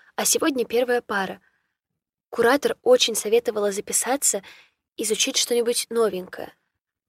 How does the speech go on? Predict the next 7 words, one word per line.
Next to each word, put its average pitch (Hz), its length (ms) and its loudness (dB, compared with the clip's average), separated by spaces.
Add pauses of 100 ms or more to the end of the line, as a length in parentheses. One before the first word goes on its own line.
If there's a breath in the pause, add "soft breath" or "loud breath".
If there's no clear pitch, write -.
(380)
Старенькое 254 880 2
представляет 220 640 -2
собой 220 520 0
органическую 202 1000 -2 (340 loud breath)
и 254 140 -6
биохимию, 202 880 -4 (440 soft breath)
генетику 208 760 -4